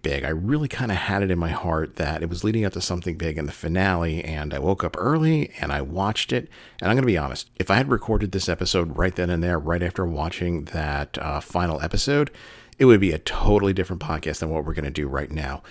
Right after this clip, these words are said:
'Cause my initial impression of it was, well, that was a big waste of <laughs> time for me. You know, I felt like I woke up early to watch something that really was kind of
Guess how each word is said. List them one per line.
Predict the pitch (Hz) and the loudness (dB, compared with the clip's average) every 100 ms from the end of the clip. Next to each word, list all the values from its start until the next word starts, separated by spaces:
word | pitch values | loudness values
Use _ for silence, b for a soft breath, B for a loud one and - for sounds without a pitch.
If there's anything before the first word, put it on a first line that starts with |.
| B B B | B B B
'Cause | 127 | 0
my | 160 | 2
initial | 143 151 - | 2 2 2
impression | 104 131 143 101 | 2 2 2 2
of | 90 | 2
it | 85 | 2
was, | 76 85 82 82 80 - - | 0 2 2 0 -2 -4 -6
well, | 80 82 85 85 87 82 82 - | -6 -6 0 2 2 0 -4 -4
that | 82 | 0
was | 147 101 | 2 2
a | |
big | 85 | 0
waste | 69 73 - | 0 -4 -4
of | 80 | -4
<laughs> | - - | -2 0
time | 95 | 0
for | - 90 | 0 -2
me. | 80 78 90 98 B B B B - | -2 0 -2 -4 B B B B 2
You | |
know, | 117 107 | 4 4
I | |
felt | 92 113 95 | 4 2 4
like | 95 | 2
I | 85 | 2
woke | 87 95 | 4 2
up | 95 - | 0 0
early | 92 101 95 90 | 0 2 2 0
to | - | -2
watch | 80 90 95 - | -2 0 0 0
something | 98 90 92 87 | -2 0 0 0
that | 87 87 92 87 | 0 2 0 -2
really | 87 98 127 147 | -4 0 0 0
was | 131 | -2
kind | - - 107 113 | -4 -4 0 2
of | 101 | 0